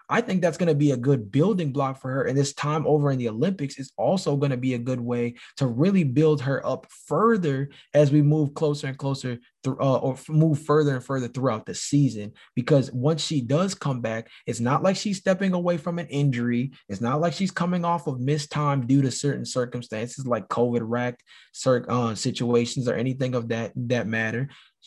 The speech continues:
She's going to have been playing high level basketball overseas this entire time. It's gonna be, tr-, and then coming over and translating that play for the Mystics. I think that's an important note to point out.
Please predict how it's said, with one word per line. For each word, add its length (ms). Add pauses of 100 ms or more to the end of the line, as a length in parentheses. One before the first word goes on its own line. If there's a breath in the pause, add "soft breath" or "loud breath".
She's 320
going 300
to 80
have 160
been 160
playing 360
high 400
level 280
basketball 640
overseas 540
this 160
entire 340
time. 300
It's 80
gonna 160
be, 140
tr-, 220
and 280
then 260
coming 320
over 380 (260 loud breath)
and 140
translating 880
that 240
play 500 (680)
for 300
the 140
Mystics. 540
I 80
think 180
that's 160
an 80
important 480
note 240
to 80
point 300
out. 260